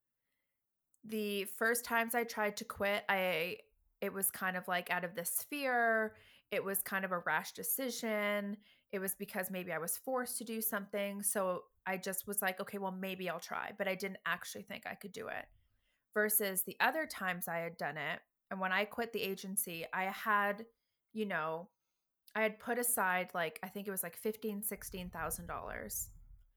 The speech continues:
And I've had that, and I was like, "You know what? I'm just gonna do it." Because the worst thing that could happen, like, now I know I can survive a few months. And the worst thing that can happen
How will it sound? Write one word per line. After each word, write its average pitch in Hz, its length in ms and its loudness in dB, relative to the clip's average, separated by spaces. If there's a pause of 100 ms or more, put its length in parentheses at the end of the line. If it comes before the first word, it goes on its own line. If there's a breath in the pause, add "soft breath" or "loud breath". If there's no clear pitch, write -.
(420)
And 208 140 4
I've 180 160 2
had 180 300 2
that, 185 260 2
and 180 100 -6
I 170 80 -4
was 175 140 -4
like, 175 220 -8
"You 196 60 -10
know 175 160 -4
what? 160 240 0 (120)
I'm 185 120 -6
just 175 260 -4
gonna 175 200 -8
do - 160 -10
it." - 160 -8 (680)
Because 214 320 -2
the 196 100 0
worst 196 580 4
thing 202 240 2
that 202 140 0
could 220 100 -6
happen, 180 300 0
like, 175 180 -4
now 190 300 6
I 262 120 2
know 190 480 2 (320 soft breath)
I 185 120 8
can 240 200 -2
survive 196 440 2
a 214 40 -4
few 247 200 -6
months. 208 580 2 (1900)
And 220 180 4
the 202 80 2
worst 208 540 2
thing 359 200 0
that 349 180 2
can 302 100 -6
happen 285 600 0